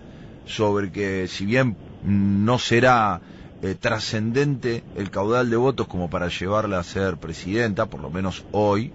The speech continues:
ah, vi-, vi-, visto hoy, eh, me tengo la sensación que el problema más grande lo va a tener el peronismo puertas adentro, hasta terminar de definir quién va a ser el que conduzca.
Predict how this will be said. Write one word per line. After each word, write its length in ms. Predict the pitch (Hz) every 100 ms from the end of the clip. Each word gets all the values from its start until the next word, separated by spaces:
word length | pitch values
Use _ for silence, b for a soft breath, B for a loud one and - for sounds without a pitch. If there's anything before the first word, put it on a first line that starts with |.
| - -
ah, 180 | - - - - -
vi-, 100 | - 80 101
vi-, 60 | - 67
visto 420 | 92 104 - 98
hoy, 380 | 123 127 143 180 B B B B -
eh, 500 | 107 101 95 92 87 - B B B B - - -
me 220 | 123 113
tengo 240 | - 160 143
la 80 |
sensación 440 | 110 117 117 - 165
que 60 |
el 80 | 131
problema 320 | 113 127 143
más 140 | 127 127
grande 240 | 143 139
lo 80 | 107
va 80 | 107
a 20 |
tener 180 | 101 104
el 120 | 92
peronismo 440 | 92 95 110 95 85
puertas 340 | 92 90 87
adentro, 500 | 90 90 73 71 64
hasta 240 | 76 76 76
terminar 500 | 87 92 104 117 104
de 100 | 98
definir 600 | 90 - 90 110 120 95
quién 320 | - 117 110
va 60 | 101
a 20 |
ser 160 | 107 107
el 40 | 87
que 100 | 85
conduzca. 440 | 82 90 -